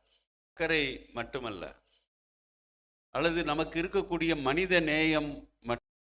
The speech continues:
சமூகம் சந்திக்கிற பிரச்சனைகளைத்தான் நாம எதிர்கொள்கிறோம், பிரச்சனைகளைத்தான்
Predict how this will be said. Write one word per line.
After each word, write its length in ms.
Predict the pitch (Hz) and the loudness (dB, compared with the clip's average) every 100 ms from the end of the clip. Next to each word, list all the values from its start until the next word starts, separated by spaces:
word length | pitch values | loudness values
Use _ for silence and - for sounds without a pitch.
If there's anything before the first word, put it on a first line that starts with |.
| _ | _
சமூகம் 520 | - 165 214 214 202 190 | -2 -2 0 0 0 -2
சந்திக்கிற 400 | 175 175 175 175 170 | -2 -2 -2 -4 -2
பிரச்சனைகளைத்தான் 920 | 151 151 170 165 156 151 151 160 160 156 - - 117 | -4 -2 -2 0 0 0 0 -2 -2 -6 -16 -6 -2
நாம 260 | 139 143 131 | 0 0 0
எதிர்கொள்கிறோம், 720 | 135 143 131 117 107 107 92 - _ _ _ _ _ _ _ _ _ _ | -2 -2 -4 -4 -6 -6 -8 -14 _ _ _ _ _ _ _ _ _ _
பிரச்சனைகளைத்தான் 800 | _ - 165 156 151 147 160 165 | _ -2 0 2 0 0 -2 -2